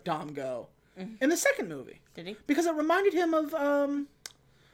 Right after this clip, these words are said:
Speaker 1: not being able to save his, his buddy there, Tyrese Gibson.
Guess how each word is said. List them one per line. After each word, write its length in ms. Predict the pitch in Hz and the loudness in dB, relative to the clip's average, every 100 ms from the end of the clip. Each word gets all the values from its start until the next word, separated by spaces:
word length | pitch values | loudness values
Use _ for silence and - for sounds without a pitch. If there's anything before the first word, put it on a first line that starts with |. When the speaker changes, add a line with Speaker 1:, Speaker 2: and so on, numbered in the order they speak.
| _ | _
Speaker 1:
not 200 | 226 277 | 2 2
being 160 | 277 277 | 4 4
able 180 | 277 269 | 2 0
to 60 | |
save 260 | - 285 262 | -2 0 0
his, 140 | 277 | -4
his 220 | 262 247 247 | -2 -4 -2
buddy 260 | 359 311 | -2 0
there, 300 | 147 107 - - _ - | -2 -8 -12 -20 _ 0
Tyrese 260 | 247 269 | 0 0
Gibson. 280 | 392 - | -2 -4